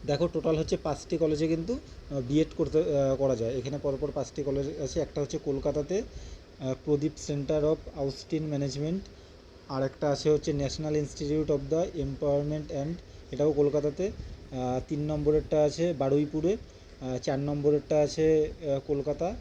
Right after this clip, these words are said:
আর পাঁচ নম্বরেরটা আছে কল্যাণী ঘোষপাড়া, ন-, আহ, ওয়েস্ট বেঙ্গল, নদিয়া, ঠিক আছে?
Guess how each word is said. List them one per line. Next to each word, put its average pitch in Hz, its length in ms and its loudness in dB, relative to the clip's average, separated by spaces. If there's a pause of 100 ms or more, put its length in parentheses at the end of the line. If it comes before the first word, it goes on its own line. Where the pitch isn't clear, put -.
(380)
আর 127 520 0
পাঁচ 139 240 -2
নম্বরেরটা 147 500 2
আছে 147 180 2
কল্যাণী 143 460 2
ঘোষপাড়া, 156 420 -2
ন-, 170 100 -4
আহ, 147 300 -2
ওয়েস্ট 127 200 0
বেঙ্গল, 117 240 -4 (120)
নদিয়া, 117 280 -4
ঠিক 156 120 0
আছে? 139 240 2